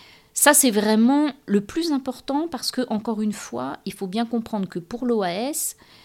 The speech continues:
euh, l'idée est de s'opposer à une évolution que l'on sent venir et qui semble se dessiner.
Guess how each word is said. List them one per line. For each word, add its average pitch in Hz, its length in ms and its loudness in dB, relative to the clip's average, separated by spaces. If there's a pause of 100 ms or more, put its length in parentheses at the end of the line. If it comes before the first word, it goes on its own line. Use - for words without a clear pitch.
(360)
euh, 117 800 -6
l'idée 202 640 0
est 233 160 2
de 196 160 0
s'opposer 254 1120 0
à 185 100 2
une 196 220 4
évolution 233 840 2
que 240 120 2
l'on 196 220 2
sent 254 360 2
venir 220 880 2 (600)
et 170 160 -10
qui 185 160 -10
semble 269 280 2
se 254 120 0
dessiner. 185 640 -2